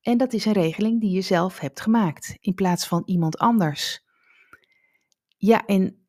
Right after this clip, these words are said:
maakt dat uit? Ja, dat maakt uit. Want als je een regeling zelf hebt gemaakt, ben je veel meer bereid om je daaraan ook te houden. Dus dan werkt het ook beter in de praktijk.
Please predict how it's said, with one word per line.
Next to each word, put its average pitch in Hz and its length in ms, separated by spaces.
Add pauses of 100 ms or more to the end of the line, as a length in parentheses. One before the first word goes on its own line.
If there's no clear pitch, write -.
(120)
maakt 208 240
dat 180 160
uit? 214 260
Ja, 180 200
dat 170 160
maakt 156 280
uit. 151 380
Want 175 340
als - 280
je 156 180 (200)
een 202 100
regeling 165 420
zelf 190 240
hebt 269 200
gemaakt, 170 520 (400)
ben 170 240
je 160 100
veel 208 540
meer 175 380
bereid 165 600
om 214 140
je 208 100
daaraan 165 400
ook 156 200
te 151 100
houden. 170 480 (960)
Dus 190 140
dan 185 140
werkt 226 260
het 202 140
ook 143 120
beter 135 300
in 139 120
de 131 60
praktijk. - 640